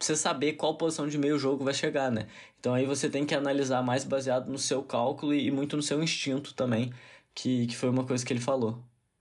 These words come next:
E daí, pros finais, ele falou que xadrez é um jogo resolvido, e eu não sabia isso. Então, se você tiver sete peças ou menos no tabuleiro, existe uma solução exata. Independente de quais são as peças e, e como que tá a posição das peças, existe um,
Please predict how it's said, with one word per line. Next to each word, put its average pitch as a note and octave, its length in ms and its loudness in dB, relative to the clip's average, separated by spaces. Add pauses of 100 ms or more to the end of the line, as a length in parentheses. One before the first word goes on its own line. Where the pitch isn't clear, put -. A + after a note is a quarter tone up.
(160)
E C3 120 0
daí, D3 180 2
pros D#3+ 280 -2
finais, D3 460 2
ele D#3+ 140 2
falou D3 320 0
que C#3+ 260 -2
xadrez C#3 460 2
é D#3 60 -2
um D3 100 0
jogo C#3+ 180 0
resolvido, C#3+ 720 0
e B2 80 0
eu B2+ 120 2
não B2+ 120 2
sabia C#3+ 280 0
isso. B2+ 360 0 (160)
Então, C#3 140 0
se C#3+ 80 0
você D3+ 180 2
tiver C#3+ 260 0
sete D#3+ 380 -2
peças C3+ 440 0
ou D3 100 2
menos D3 400 0
no C#3 80 -2
tabuleiro, B2+ 560 0
existe C3 340 0
uma C#3 120 2
solução C#3 360 0
exata. A#2 480 0 (280)
Independente D3+ 480 0
de - 80 -6
quais C#3+ 180 2
são D#3+ 100 0
as C#3+ 140 2
peças C3 480 0
e, C3 60 0
e A#2 240 0
como C#3 240 -2
que - 80 -10
tá C3 100 0
a B2+ 60 0
posição A#2+ 360 -2
das A#2 160 0
peças, - 460 -2 (300)
existe C3+ 500 0
um, D#3+ 320 0